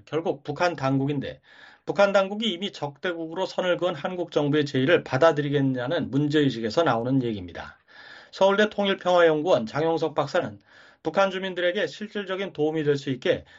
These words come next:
지원 성사 가능성이라는 측면에서 보면 정부의 직접 지원 대신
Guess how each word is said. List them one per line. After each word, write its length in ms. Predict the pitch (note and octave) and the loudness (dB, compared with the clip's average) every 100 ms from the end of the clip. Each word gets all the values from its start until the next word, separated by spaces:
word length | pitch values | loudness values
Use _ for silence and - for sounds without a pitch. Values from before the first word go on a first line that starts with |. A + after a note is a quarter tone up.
| - | -10
지원 340 | - E3 F#3+ | 0 4 4
성사 360 | F3+ F3+ E3+ F#3+ | 2 -2 0 0
가능성이라는 840 | - C3+ E3 D3+ D#3+ D#3 D#3 E3+ | 0 -4 -4 -4 -2 0 0 -2
측면에서 540 | E3 D#3+ D3 C#3 C3+ | -8 -6 -2 -4 -4
보면 360 | - D3 A2 - _ - - _ | -4 -4 -4 -10 _ -20 -20 _
정부의 440 | - E3 F3 G3+ | 2 2 4 2
직접 340 | - C#3 F#3 - | 0 -4 -4 -2
지원 260 | D#3+ D#3 | 0 2
대신 360 | D3+ C#3+ F#2 | 2 -2 -4